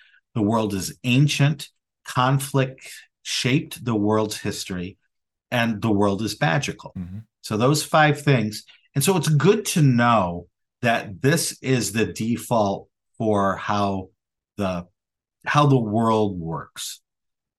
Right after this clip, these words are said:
Speaker 1: Uh, but unless you go into further detail about how the rules deal with the fact that gods oversee it, how the rules deal with much of the world being untamed and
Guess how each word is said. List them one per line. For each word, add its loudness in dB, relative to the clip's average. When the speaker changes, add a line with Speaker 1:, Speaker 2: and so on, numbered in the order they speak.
Speaker 1:
Uh, -2
but 4
unless 4
you 4
go 2
into 0
further -2
detail -2
about 2
how 4
the 0
rules 4
deal 6
with 4
the -4
fact 0
that -8
gods -4
oversee -10
it, -16
how 0
the -2
rules 2
deal 4
with 2
much 2
of -6
the -4
world -6
being -6
untamed -10
and -4